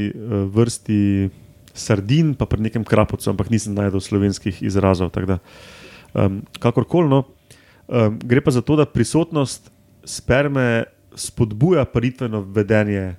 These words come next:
pri samici ali pa povečano odlaganje jajc pa tako. Eh, no, in to vedenje je znano pri dveh, em, vrstah rib, ne. V tem članku so se pa lotili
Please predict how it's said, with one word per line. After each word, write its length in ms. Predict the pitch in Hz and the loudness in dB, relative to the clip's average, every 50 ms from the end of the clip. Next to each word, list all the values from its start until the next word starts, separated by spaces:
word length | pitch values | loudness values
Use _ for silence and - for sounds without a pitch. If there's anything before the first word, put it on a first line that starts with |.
| - _ _ | -14 _ _
pri 200 | - - - 104 | -2 -2 -2 -2
samici 480 | - - 113 113 113 113 - - 104 | -2 -2 -2 0 0 -2 -2 -6 -8
ali 140 | - 107 101 | -6 -6 -6
pa 160 | - - 104 | -4 -4 -4
povečano 640 | - - _ - 117 104 110 107 - 110 107 104 104 | -4 -6 _ -4 -2 0 0 -2 -2 -4 -4 -4 -4
odlaganje 480 | - 107 101 104 104 98 104 98 98 98 | -4 -2 0 2 2 2 0 -2 -2 0
jajc 320 | 101 101 101 98 - - | 2 2 2 0 -2 -4
pa 100 | - - - | -10 -12 -10
tako. 220 | - 98 - - - - - - - - - - _ _ | -10 -12 -12 -12 -18 -20 -20 -20 -20 -20 -20 -20 _ _
Eh, 120 | - 110 110 | -2 -2 0
no, 160 | 101 117 139 | 0 2 0
in 100 | 143 135 | 0 0
to 180 | - _ 135 117 | -2 _ -2 0
vedenje 400 | 113 113 107 120 123 127 123 113 | 0 0 2 0 0 0 0 -2
je 80 | 107 98 | -4 -2
znano 260 | 104 110 110 113 110 | -2 -2 -2 -2 -2
pri 200 | - - 110 98 101 | -2 -2 -4 -4 -4
dveh, 400 | 104 101 104 101 113 113 104 - - - | -8 -10 -2 0 0 0 0 -2 -8 -14
em, 340 | - 123 117 101 95 92 92 95 - - | -10 -6 -4 -4 -4 -4 -6 -10 -14 -14
vrstah 480 | - 117 107 107 107 101 - - 110 - | -12 -4 0 2 2 2 0 -4 -4 -2
rib, 200 | 127 160 208 - | 0 0 0 -2
ne. 160 | - 120 127 123 | 0 0 2 2
V 100 | 110 107 | 2 2
tem 200 | - 120 117 113 | 2 0 0 -2
članku 400 | - - 107 104 123 156 - - | -2 -2 -2 0 0 -2 -4 -6
so 120 | - 113 | -8 -4
se 80 | 117 131 | -4 -4
pa 140 | - - 113 | 0 0 2
lotili 480 | 107 104 113 - - 131 120 110 - | 2 2 2 0 2 0 0 0 -2